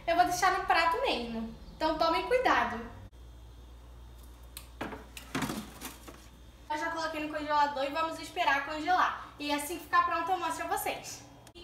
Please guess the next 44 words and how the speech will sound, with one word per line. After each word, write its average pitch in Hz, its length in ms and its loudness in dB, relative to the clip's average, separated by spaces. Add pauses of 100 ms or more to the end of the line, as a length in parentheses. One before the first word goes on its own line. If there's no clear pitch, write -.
E 349 100 4
já 381 200 8
passou 370 280 2
bastante 359 400 2
tempo, 294 440 0
passou 320 280 2
mais 320 140 0
ou 311 60 -2
menos 311 200 0
uma 294 240 6
hora 302 160 4
e 339 140 0
meia, 262 580 0 (240)
porque 269 240 -2
eu 269 60 2
saí 269 280 0
de 262 140 -6
casa, 277 320 2
né? 262 140 -2
Então 262 180 -6
ficou 269 200 -6
mais 277 280 0
tempo 269 280 -2
no 277 140 -8
congelador. 294 500 -2 (340)
Então 370 100 -2
agora 381 180 4
eu 392 40 -2
vou 415 100 2
mostrar 403 220 0
pra 392 120 2
vocês 381 280 0
como 349 320 2
tá. 220 260 4
Eu 233 60 -2
acho 262 220 -6
que 370 220 -4 (460)
já 302 120 -2
deu 311 180 0
bastante 320 420 -4
tempo, 233 320 -4
né? 233 180 -6
Vamos 254 240 -6
ver. - 160 -12